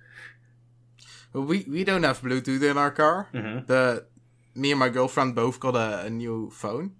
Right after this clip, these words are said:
Speaker 2: Mm-hmm.
Speaker 1: And with that phone came, like, earplugs with a microphone thingy attached to it. So we just put one of those in the car.
Speaker 2: Mm-hmm.
Speaker 1: And then,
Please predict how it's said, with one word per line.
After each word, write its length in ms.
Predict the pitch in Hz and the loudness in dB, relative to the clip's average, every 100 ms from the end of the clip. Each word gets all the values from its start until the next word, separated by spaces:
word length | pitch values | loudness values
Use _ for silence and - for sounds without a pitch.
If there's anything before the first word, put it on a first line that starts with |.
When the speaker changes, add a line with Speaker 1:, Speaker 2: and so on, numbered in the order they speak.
| _ | _
Speaker 2:
Mm-hmm. 200 | 113 104 110 | -12 -10 -8
Speaker 1:
And 140 | 127 | -2
with 180 | 196 - | -2 0
that 160 | 127 | -2
phone 460 | 117 - 95 101 143 _ _ _ | -2 -4 -4 -4 -12 _ _ _
came, 180 | 143 131 | -2 2
like, 460 | 131 127 113 - - | 4 2 0 -16 -8
earplugs 680 | 131 147 143 135 117 107 - | 2 2 4 2 2 -2 -4
with 160 | 123 117 | -2 -2
a 160 | 110 | -2
microphone 560 | 110 143 151 123 110 101 | 0 0 -2 -4 -4 -4
thingy 260 | 101 95 92 | -8 -8 -12
attached 360 | - 98 - | -10 -10 -10
to 100 | 95 | -12
it. 160 | 69 - - | -14 -16 -14
So 200 | - 127 | -6 -4
we 100 | 147 | -2
just 220 | 175 - | -4 -2
put 180 | 147 104 | -4 0
one 200 | 120 123 | 0 0
of 120 | 113 | -2
those 260 | 113 107 131 | -2 -2 -4
in 140 | 135 | -4
the 60 | 135 | -4
car. 400 | 117 98 95 - _ _ _ - | -2 -4 -4 -10 _ _ _ -12
Speaker 2:
Mm-hmm. 240 | 117 107 120 _ _ _ | -10 -10 -14 _ _ _
Speaker 1:
And 120 | 135 | -4
then, 320 | 127 127 120 | 0 0 -2